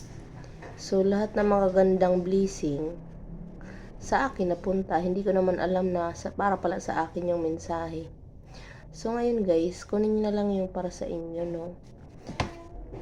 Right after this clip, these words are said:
Yung para sa inyo, guys. Shuffle natin yung card. Ayan, titingnan na lang natin, guys, kung ano yung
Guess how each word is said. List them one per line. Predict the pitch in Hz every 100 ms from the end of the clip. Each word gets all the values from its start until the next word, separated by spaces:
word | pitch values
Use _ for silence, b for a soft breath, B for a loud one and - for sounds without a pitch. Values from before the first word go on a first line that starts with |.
| - - - - - - - - - - - - - - - - -
Yung | 196 185
para | 185 180
sa | 190
inyo, | 196 185 185
guys. | 170 160 180 - - - - - - - - - - - - - - - - - - - - - - - - - - - - -
Shuffle | - 180 175 175
natin | 170 170 170
yung |
card. | - - - - - - - - - - - - - - - - - - - - - - - - - -
Ayan, | - - 170 -
titingnan | 190 214 214 214
na | 208
lang | 196 190
natin, | 185 180 180 175
guys, | 170 170 170 -
kung | 175 170 160 160
ano | 170
yung | 165 160 160 165 160